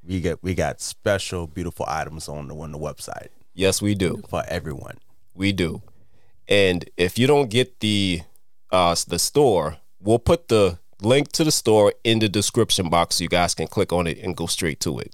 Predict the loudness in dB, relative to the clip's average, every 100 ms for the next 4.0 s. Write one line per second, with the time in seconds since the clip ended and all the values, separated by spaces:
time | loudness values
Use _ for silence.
0 | -12 -6 -2 0 0 -2 -4 -2 -2 -2
1 | -4 -4 -4 -4 -4 -4 -6 -20 -20 -20
2 | -20 -6 2 4 4 0 -10 -20 -6 -2
3 | 2 4 4 2 0 2 2 2 0